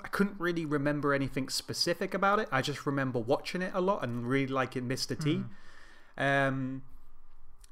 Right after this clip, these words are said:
Speaker 1: and then, like, I rewatched some of the show and I was like, got back into it.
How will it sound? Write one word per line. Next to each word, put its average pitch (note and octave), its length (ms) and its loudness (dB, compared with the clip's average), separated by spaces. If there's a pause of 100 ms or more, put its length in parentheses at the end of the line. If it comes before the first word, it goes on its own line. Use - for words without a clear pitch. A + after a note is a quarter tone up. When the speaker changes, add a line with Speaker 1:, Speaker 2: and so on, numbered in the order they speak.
Speaker 1:
and D3 160 6
then, D3+ 140 4
like, D3+ 220 6
I C#3 80 4
rewatched C#3+ 680 2
some C#3+ 160 4
of C3 60 2
the B2+ 40 0
show E3 480 4
and C3+ 160 0
I C3+ 60 4
was C3 100 2
like, B2+ 300 -2
got - 240 6
back C3 220 4
into D3 340 2
it. F3+ 160 4